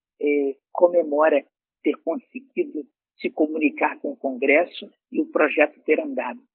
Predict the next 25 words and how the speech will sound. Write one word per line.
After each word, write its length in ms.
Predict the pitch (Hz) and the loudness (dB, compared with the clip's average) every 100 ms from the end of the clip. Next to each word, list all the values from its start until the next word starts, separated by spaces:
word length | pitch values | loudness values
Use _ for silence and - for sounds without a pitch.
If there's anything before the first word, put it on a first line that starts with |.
| _ _ | _ _
mas 200 | 135 - | -8 -6
temos 320 | - 151 - | -6 -6 -4
documentos 540 | 151 - 143 143 147 _ _ - - _ _ | -2 -2 -2 -4 -6 _ _ -20 -20 _ _
em 140 | 151 | -4
acervos 500 | 143 - 156 139 - | -4 0 0 2 -2
pessoais 720 | - 147 - - 131 151 151 - _ _ - | -4 -4 -4 -4 0 0 0 -4 _ _ -8
explicando 760 | - - 151 - - 156 156 - _ _ _ - | -6 -4 -4 -4 -4 -2 -2 -8 _ _ _ -8
por 140 | - | -4
que 140 | - 135 | 0 0
que 100 | 139 | -2
isso 180 | - 180 - | -6 -6 -4
flui 220 | 170 156 | 0 2
desse 300 | 143 - 139 | 2 0 -6
jeito. 420 | 123 135 117 - - _ _ _ _ _ | -2 -2 -4 -12 -18 _ _ _ _ _
É, 400 | - 139 135 131 135 _ | -6 -4 -4 -6 -10 _
por 140 | - 127 | -6 -4
que 120 | 147 | -6
que 140 | - | -4
naquele 360 | 147 131 143 139 | -4 -2 0 -2
momento 480 | 135 123 151 160 - _ _ _ _ _ _ _ _ _ | -2 -2 -2 -2 -8 _ _ _ _ _ _ _ _ _
você 320 | 269 - - | -18 -14 -12
tem 300 | - - 143 _ _ _ _ | -10 -10 -10 _ _ _ _
um, 200 | - - - | -10 -8 -8
um, 320 | - 139 143 - | -10 -10 -10 -10
um, 440 | 135 127 117 117 | -12 -12 -16 -18